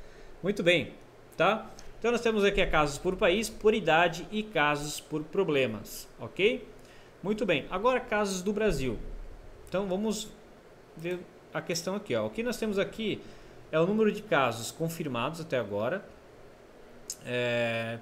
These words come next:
no mundo inteiro, né? Se eu clicar em detalhes aqui, vai detalhar. Taxa de mortalidade que eu peguei agora por ano, por sexo eu não peguei. Nós temos por problemas aqui.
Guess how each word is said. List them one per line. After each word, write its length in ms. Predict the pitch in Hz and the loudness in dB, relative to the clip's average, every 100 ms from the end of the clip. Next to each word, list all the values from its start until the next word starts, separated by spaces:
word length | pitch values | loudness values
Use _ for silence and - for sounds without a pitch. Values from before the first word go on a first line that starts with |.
| - - - | -12 -16 -4
no 120 | 185 | -2
mundo 240 | 175 175 | -2 -2
inteiro, 500 | 208 214 147 160 233 - - | -2 0 4 4 2 -6 -10
né? 180 | 123 143 | -8 -8
Se 100 | 165 | -8
eu 60 | |
clicar 220 | 165 160 | -8 -4
em 40 | 139 | -2
detalhes 460 | 131 127 123 107 | -2 0 0 0
aqui, 140 | 107 113 | -6 -6
vai 120 | 107 | -6
detalhar. 560 | 110 - 156 135 180 - - - - - - - - - - - - - - - - - - - - - - - - - - - - - - | -6 -4 -2 0 -2 -8 -20 -20 -20 -20 -20 -20 -20 -20 -20 -20 -20 -20 -20 -20 -20 -20 -20 -20 -20 -20 -20 -20 -20 -20 -20 -20 -20 -12 -2
Taxa 160 | 185 | 0
de 60 | 185 | 0
mortalidade 420 | 185 175 175 160 | -2 2 4 4
que 80 | - | 2
eu 40 | 156 | -2
peguei 300 | 156 139 135 | 0 4 4
agora 340 | 127 123 110 - - - | 4 2 0 -8 -18 -6
por 180 | 156 147 | 0 4
ano, 300 | 156 202 165 | 4 2 -2
por 140 | 135 | -4
sexo 320 | - 131 - | -2 -4 -4
eu 20 | |
não 100 | 156 | -6
peguei. 500 | 170 190 139 151 202 - - - | -2 -2 0 0 -2 -8 -20 -12
Nós 120 | 156 | -8
temos 240 | - 143 131 | -4 -4 -4
por 160 | 151 | -4
problemas 520 | 143 175 135 139 156 | -4 -2 -2 -2 -2
aqui. 320 | 143 - 165 | -4 -4 -4